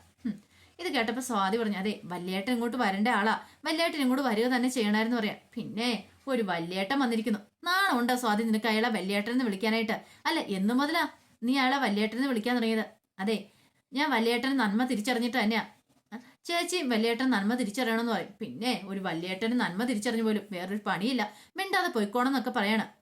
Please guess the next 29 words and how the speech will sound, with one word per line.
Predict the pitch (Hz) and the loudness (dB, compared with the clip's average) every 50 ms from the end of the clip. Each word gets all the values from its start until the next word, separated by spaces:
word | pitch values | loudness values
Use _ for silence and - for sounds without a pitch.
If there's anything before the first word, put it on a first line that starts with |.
| _ _ _ - | _ _ _ -18
ഇത് | 165 151 - | -16 -14 -10
കേട്ടപ്പം | - 190 180 165 175 180 208 208 208 208 - _ _ _ _ _ _ - | -8 -8 -8 -8 -8 -8 -8 -8 -8 -10 -16 _ _ _ _ _ _ -14
സ്വാതിക്ക് | - 202 170 175 175 180 208 226 | -8 -6 -6 -4 -4 -4 -2 0
ദേഷ്യം | 226 190 185 190 240 226 | 0 0 0 -2 0 0
വന്നു. | 214 196 - - | -2 -2 -4 -8
സ്വാതി | - - 202 175 170 175 226 | -8 -6 -4 -4 0 0 2
പറഞ്ഞു, | 233 220 208 202 208 - | 2 2 0 0 -4 -6
"അതെ, | 185 196 190 - - - _ _ - | -6 -6 -6 -6 -10 -16 _ _ -10
ഇപ്പോഴിതൊരു | 370 370 - 403 381 302 285 302 320 | -10 -6 -2 0 2 4 4 2 2
പൊന്നുമ്മടം | 320 277 226 208 220 247 254 269 285 302 | 2 2 2 4 4 4 4 4 4 4
അല്ല, | 254 208 214 208 - - - _ _ - | 4 4 2 2 0 -2 -10 _ _ -4
ഈ | 339 | -4
പൊന്നുമ്മടം | 359 370 - 285 254 262 294 311 320 330 339 320 | -4 -2 0 2 2 2 2 2 2 0 0 0
പൊന്നുമ്മടം | 254 262 226 226 247 247 262 277 294 269 | 0 0 2 2 2 2 4 4 4 4
ആണെങ്കിലേ | 247 240 247 254 247 262 247 202 - - - - | 4 4 2 2 2 2 0 0 -2 -6 -10 -6
ഇവിടെ | 185 214 220 254 233 - - - 202 | -2 0 2 2 0 0 -4 -6 -4
വല്യേട്ടൻ | 196 190 190 208 226 233 233 233 277 262 | -2 0 2 2 2 2 2 2 2 2
വരണം, | 220 202 190 202 202 202 - - - | 2 2 2 2 0 -2 -4 -8 -8
വല്യേട്ടൻ | 185 185 180 185 196 208 208 226 | -6 -4 -2 -2 -2 -2 0 0
ഞങ്ങൾ | 247 233 247 269 | 0 0 -2 -2
കൊണ്ടുവരിക | 254 - 214 196 196 202 208 247 269 | -2 -2 -2 -2 0 0 0 0 2
തന്നെ | 269 233 214 240 262 | 2 2 2 2 2
ചെയ്യുമെന്ന്" | 254 262 233 220 240 247 | 2 2 2 2 2 2
പറയണം. | 240 196 208 220 214 185 - - - - - - _ - | 2 2 2 2 0 0 -4 -10 -18 -20 -20 -14 _ -6
ഇത് | 196 202 240 | -2 -2 0
കേട്ട | 254 247 233 226 233 269 | 0 0 0 0 -2 0
ഋതു | 269 240 202 220 | 0 0 2 2
ഒന്ന് | 254 247 262 269 | 2 2 2 2
ഞെട്ടിപ്പോയി. | 262 233 185 - - 254 247 214 202 | 2 0 0 -2 -6 -4 -2 -4 -4